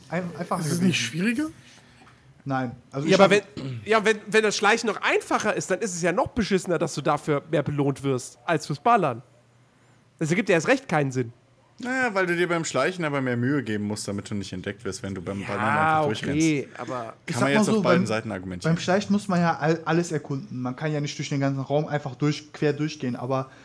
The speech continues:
Speaker 1: bei Human Revolution, wenn ich mich richtig erinnere, war es halt einfach so:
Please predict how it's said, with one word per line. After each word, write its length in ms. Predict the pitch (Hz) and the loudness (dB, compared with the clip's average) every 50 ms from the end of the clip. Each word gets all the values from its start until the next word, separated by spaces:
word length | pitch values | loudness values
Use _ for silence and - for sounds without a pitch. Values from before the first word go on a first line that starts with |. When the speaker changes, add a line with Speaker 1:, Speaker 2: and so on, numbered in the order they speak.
| - - - | -20 -4 2
Speaker 1:
bei 180 | 139 139 143 | 4 4 6
Human 360 | 151 147 151 131 185 190 214 208 | 4 4 2 4 4 6 6 6
Revolution, 560 | 185 175 175 175 208 202 - 202 196 - - - - - | 4 4 2 0 2 2 2 2 0 0 -2 -10 -8 -2
wenn 100 | 143 151 | 0 0
ich 100 | 156 160 | 0 0
mich 120 | 160 156 | 0 0
richtig 400 | 160 160 160 156 160 196 185 - | 0 0 0 0 -2 -4 -4 -2
erinnere, 400 | 160 165 170 180 175 170 175 156 | 0 2 2 2 2 2 0 0
war 100 | 165 156 | 2 2
es 140 | 160 165 - | 2 2 0
halt 120 | 170 160 - | 0 0 0
einfach 240 | - 160 - 170 156 | 0 0 2 2 2
so: 280 | 151 165 165 165 165 | 4 4 4 2 2